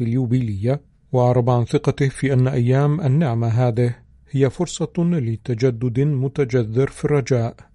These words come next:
الذي لا يخيب أبداً، وفي الوعي بأن الرب قد دعانا كواعظين لإعلان النبأ السار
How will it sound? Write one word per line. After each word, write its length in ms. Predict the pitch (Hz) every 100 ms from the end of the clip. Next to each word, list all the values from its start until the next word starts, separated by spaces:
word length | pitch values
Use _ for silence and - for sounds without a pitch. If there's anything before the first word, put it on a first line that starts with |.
| -
الذي 240 | 127 113
لا 140 | 117 113
يخيب 540 | 117 110 135 117 117
أبداً، 500 | 127 143 139 143 151 156 - - -
وفي 300 | 135 160 -
الوعي 560 | 143 131 120 117 120 117 _ _ 135
بأن 220 | 143 131
الرب 320 | 127 147 156
قد 340 | 147 - 127
دعانا 500 | 113 117 120 127 131
كواعظين 960 | 151 - 117 117 113 107 131 123 120 123 - -
لإعلان 440 | 131 135 120 139
النبأ 340 | 120 113 120 127
السار 580 | - - 127 123 120